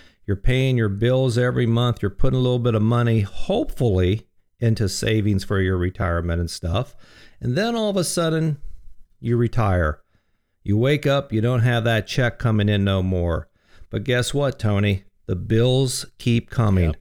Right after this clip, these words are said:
Speaker 1: And basically now, and this is what's critical, now you're gonna have to start using your retirement savings for income and also to pay those bills. So really what I like to talk about with people when they come into our office, that,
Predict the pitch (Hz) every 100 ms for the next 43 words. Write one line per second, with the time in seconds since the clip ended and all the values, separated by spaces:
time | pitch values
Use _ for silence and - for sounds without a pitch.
0 | - - - _ _ 101 107 113 151 208
1 | 196 135 123 117 120 170 196 143 104 110
2 | 104 135 175 156 185 - - 214 226 196
3 | - - - _ _ - 123 190 208 185
4 | 185 160 165 160 131 - 160 143 127 151
5 | 135 123 117 113 101 104 101 120 123 123
6 | 117 95 - - 127 135 160 120 101 101
7 | 98 98 - - 98 - 107 120 127 131
8 | 143 226 - _ _ _ _ 120 131 170
9 | - 156 135 143 147 147 147 131 143 190
10 | - 87 - - - - - - - -
11 | 147 226 247 196 135 120 147 143 135 123
12 | 101 113 113 113 90 90 87 85 90 -
13 | 117 - 98 101 113 127 127 117 127 120
14 | 110 107 110 107 - 71 - -